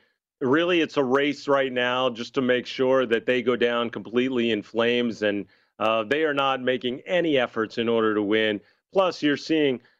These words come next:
uh, you know, Alex Caruso is gonna play tonight, but we, we saw Kyle Kuzma step up in a big way. I think this Lakers team's still capable of, uh, of really winning by double digits against the Rockets at this point.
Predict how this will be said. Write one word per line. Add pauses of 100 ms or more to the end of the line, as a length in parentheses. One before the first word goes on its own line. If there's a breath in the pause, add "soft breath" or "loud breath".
(140 soft breath)
uh,
you
know,
Alex
Caruso
is
gonna
play
tonight,
but
we,
we
saw
Kyle
Kuzma
step
up
in
a
big
way. (300 loud breath)
I
think
this
Lakers
team's
still
capable
of,
uh,
of
really (120)
winning
by
double
digits
against
the
Rockets
at
this
point.